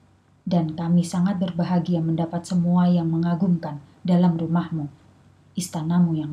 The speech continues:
kudus. Ya Allah, Engkau mengabulkan doa kami, dan lakukanlah apa yang benar.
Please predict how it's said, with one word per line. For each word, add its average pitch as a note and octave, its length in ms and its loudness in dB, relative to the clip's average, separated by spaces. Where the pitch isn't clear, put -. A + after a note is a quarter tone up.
kudus. - 560 -6
Ya E3 160 0
Allah, D#3+ 400 -6
Engkau G3+ 240 2
mengabulkan F#3 720 2
doa F3 240 -4
kami, D3+ 320 -8
dan G#3 240 4
lakukanlah G#3 640 -2
apa F#3 320 -4
yang F3 240 0
benar. D3 400 -6